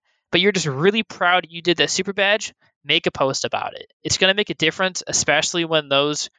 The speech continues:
recruiters start to go look at your profile and say, "Hey, you know, is this person gonna be a good fit?" The more posts you have, it shows off, one, you know what you're talking about,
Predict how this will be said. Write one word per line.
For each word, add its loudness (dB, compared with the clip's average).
recruiters 0
start 0
to -6
go 4
look 0
at 2
your -4
profile 0
and -8
say, 2
"Hey, -2
you 0
know, 2
is 2
this -4
person 0
gonna -16
be 0
a 0
good 2
fit?" 0
The -6
more 2
posts -2
you 0
have, 2
it -2
shows 0
off, 0
one, -2
you -6
know 0
what -2
you're -4
talking 0
about, -2